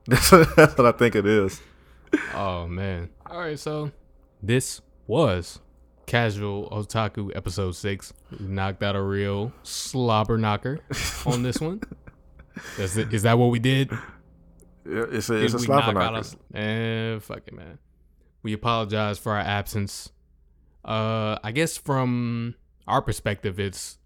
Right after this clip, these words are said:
Speaker 2: the most recent Monday that we didn't drop. And this sh-
Speaker 1: Yeah.
Speaker 2: this one should be dropping next Monday.
Speaker 1: Yeah.
Speaker 2: Well, I guess now, if you're listening to it.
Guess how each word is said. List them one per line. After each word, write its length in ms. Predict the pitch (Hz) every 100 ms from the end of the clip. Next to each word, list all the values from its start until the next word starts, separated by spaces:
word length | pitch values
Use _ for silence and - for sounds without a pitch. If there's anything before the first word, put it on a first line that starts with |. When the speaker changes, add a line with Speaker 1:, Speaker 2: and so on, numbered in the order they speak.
| _
Speaker 2:
the 100 | 107
most 240 | 107 104
recent 320 | 107 110 104 98
Monday 400 | 107 98 90 90 _ -
that 100 | 101
we 100 | 98
didn't 180 | 95
drop. 300 | 90 90 87 - _ _ _ - _
And 260 | 113 104 95
this 140 | 101
sh- 60 | -
Speaker 1:
Yeah. 240 | 92 85 92 - _ -
Speaker 2:
this 200 | 143 151
one 120 | 139
should 140 | -
be 100 | 123
dropping 280 | 117 117 120
next 160 | 120 -
Monday. 340 | 98 87 92 - -
Speaker 1:
Yeah. 160 | 98 - _ - _ _ _ _ _
Speaker 2:
Well, 100 | 90
I 40 | 92
guess 280 | 98 - 123
now, 420 | 160 143 95 85 -
if 120 | -
you're 100 | 98
listening 340 | 92 82 90 87
to 160 | 87
it. 120 | -